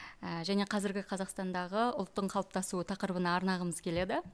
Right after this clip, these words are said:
Осы тақырыптағы эпизодтарды мен, а, Индира Алибаева жүргіземін. Ам, және бүгінгі менің қонақтарым, а, Камила Смагулова, саясаттанушы,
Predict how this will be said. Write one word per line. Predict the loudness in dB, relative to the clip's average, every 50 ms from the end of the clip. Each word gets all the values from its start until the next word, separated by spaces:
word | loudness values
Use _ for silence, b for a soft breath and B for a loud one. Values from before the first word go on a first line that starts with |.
| -12 -6 -2
Осы | -2 -2 0 0
тақырыптағы | -2 -2 -2 -4 -8 -6 0 2 2 2 2 0 0 0
эпизодтарды | 0 0 0 0 0 -2 0 0 0 0 2 2 4
мен, | 4 4 4 4 2 2 0 -2 -4
а, | -4 -2 -2 -4 -4 -6 -6 -4 0
Индира | 2 2 2 4 2 0 0 0 0
Алибаева | 0 0 0 2 0 0 0 -2 -4
жүргіземін. | -4 -6 -8 -6 -4 -2 2 2 2 2 0 -2 B B B B B B B B B B B B B B B B
Ам, | -2 0 2 2 2 2 2 0 0 0 -2 -2 -4 -8 -10 -16 -20 -20 -20 -20 -18 B B B B B B -6 2
және | 6 6 8 8 8
бүгінгі | 6 6 6 6 6
менің | 6 6 6 6 4 2
қонақтарым, | 2 2 2 2 2 0 0 0 2 2 4 4 4 2 2 -8 -16 -16 -16 -16 -16 -14 -10
а, | -10 -8 -6 -6 -6 -6 -6 -8 -8 -6 0
Камила | 2 4 4 6 6 4 2
Смагулова, | 2 0 -2 0 0 0 0 0 2 4 4 4 4 2 0 -4 -4
саясаттанушы, | -4 0 2 2 2 2 0 -2 0 2 2 2 2 2 0 2 4 6 6 6 4